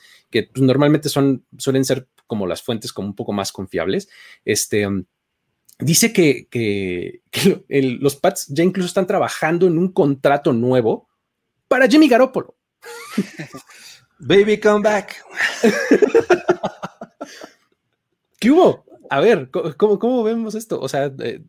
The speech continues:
Speaker 1: ¿sí se van a mover? ¿Se van a mover por quarterback? ¿Se van a mover por otra cosa? ¿Regresa Jimmy Garoppolo a New England?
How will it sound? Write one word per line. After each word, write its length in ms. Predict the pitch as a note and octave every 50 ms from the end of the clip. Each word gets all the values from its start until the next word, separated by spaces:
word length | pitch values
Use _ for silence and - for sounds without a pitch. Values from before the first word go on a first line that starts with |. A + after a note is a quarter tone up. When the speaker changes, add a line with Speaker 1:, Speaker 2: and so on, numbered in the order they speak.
| _ _ _ -
Speaker 1:
¿sí 160 | - - -
se 120 | - -
van 140 | F#3+ F3+ F3+
a 40 | F3
mover? 380 | D#3 A#2+ A#2+ C#3 F3 F3+ - _ _ _
¿Se 140 | - -
van 100 | G#2 A2
a 20 | B2
mover 140 | B2+ B2+ B2+
por 120 | - A2+
quarterback? 500 | - - B2 D3 D3+ E3 F3 F3 _ _ _ _ _
¿Se 140 | - - G#2
van 80 | A2
a 20 | A#2
mover 140 | B2 B2+
por 100 | - A#2+
otra 200 | B2+ B2+ - B2+
cosa? 500 | - - C#3+ - - F3 E3+ F3 F#3+ - _ _ _ _ _ _ _ _
¿Regresa 560 | - - - - - F2+ F#2+ A#2+ - - C4 D4
Jimmy 220 | - D#4+ E4 E4
Garoppolo 540 | D#4 D#4+ D#4+ D#4+ D#4+ - D#4 D4+ D4+ D4+ D4
a 60 | D4
New 160 | C#4 B3+ A#3 A3
England? 260 | A3+ B3 C#4+ F#4